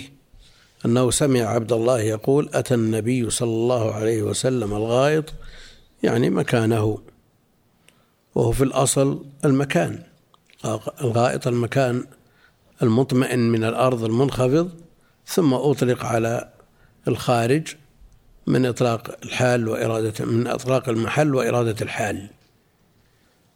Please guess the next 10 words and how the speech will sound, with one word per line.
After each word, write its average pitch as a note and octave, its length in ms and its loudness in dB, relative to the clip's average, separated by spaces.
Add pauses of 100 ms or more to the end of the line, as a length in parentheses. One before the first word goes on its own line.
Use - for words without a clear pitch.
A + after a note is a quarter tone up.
على E3 220 2
كل B2 260 0
حال، C3 640 0
صار A2+ 580 -2 (100)
حقيقة B2 540 0
عرفية G#2+ 560 -2
في A2+ 180 -4
ذلك، A2 580 -2 (800)
انتقلت G#2+ 640 0
من G#2 300 -4